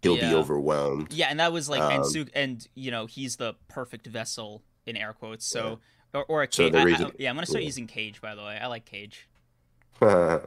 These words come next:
Speaker 1: Um, so yeah, he's just like, he's like, "I'm gonna wait for Megumi's spirit to break, and then I'm gonna feed him all fifteen at once." So he's, like, doubly, like, he's done for,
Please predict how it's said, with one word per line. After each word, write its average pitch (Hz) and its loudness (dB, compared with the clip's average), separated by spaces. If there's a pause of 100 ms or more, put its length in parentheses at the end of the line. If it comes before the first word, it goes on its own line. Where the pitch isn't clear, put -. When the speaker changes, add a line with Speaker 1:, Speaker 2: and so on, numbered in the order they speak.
(500)
Speaker 1:
Um, 78 6
so - 2
yeah, 87 8
he's 92 4
just 107 6
like, 104 8
he's 104 6
like, 92 4 (220)
"I'm 92 2
gonna 101 8
wait 104 6
for 107 2
Megumi's 101 4
spirit 85 2
to 87 -2
break, 78 -2
and 90 2
then 92 8
I'm 92 6
gonna 90 6
feed 87 -2
him 85 -2
all 85 2
fifteen 85 -2
at 67 -4
once." 78 0
So - 0
he's, 80 -2
like, 76 -6 (120)
doubly, 82 4 (120)
like, 87 4
he's 85 0
done 82 0
for, 73 -4